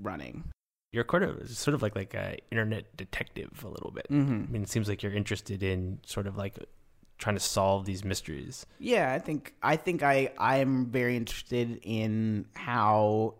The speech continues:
Speaker 1: you know, information travels around the internet and, and how these, like, stories and rumors get formed and these kinda, like, internet lore. Um, and, and so a lot of the times the best way to tell the story of these is to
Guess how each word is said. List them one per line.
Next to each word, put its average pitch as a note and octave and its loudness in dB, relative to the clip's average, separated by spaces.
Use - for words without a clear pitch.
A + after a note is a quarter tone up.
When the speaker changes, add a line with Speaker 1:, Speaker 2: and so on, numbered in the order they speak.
Speaker 1:
you A2+ -6
know, G2 -4
information A2 -2
travels A2+ 0
around A#2 0
the A#2+ 2
internet A2+ 2
and, G2+ -6
and F#2+ -6
how G#2+ 0
these, G#2 -4
like, G#2 -4
stories A2 0
and G#2+ -2
rumors G#2+ 0
get - -6
formed G#2 -4
and F#2 -6
these G2+ -8
kinda, G#2 -8
like, G2 -8
internet G#2 -4
lore. G#2 0
Um, G2 -2
and, G2 -4
and G2+ -4
so G#2 2
a G2+ 2
lot G2 2
of G#2+ 2
the G#2 0
times G2+ -6
the - -8
best G#2 -8
way G2 -6
to G2 -8
tell G2 -4
the G2+ -6
story G2+ -2
of F#2+ -4
these G2+ 0
is - -8
to G2+ -10